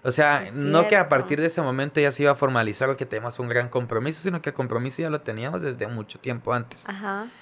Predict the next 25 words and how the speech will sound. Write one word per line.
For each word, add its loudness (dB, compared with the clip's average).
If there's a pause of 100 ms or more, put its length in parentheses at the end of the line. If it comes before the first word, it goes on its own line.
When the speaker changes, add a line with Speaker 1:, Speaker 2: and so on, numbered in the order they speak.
(200)
Speaker 1:
Entonces, 4 (300)
hablamos 4
con -6
tu -10
papá, 2 (160)
este, 0
yo 6
hablé 2
con -4
los 0
míos, -2 (420)
de 0
que -4
todo 0
iba 4
en -2
orden, 0
hasta 0
el 2
momento 0
que 0
tomamos 0
la 4
decisión. 0 (420)
Bueno, 6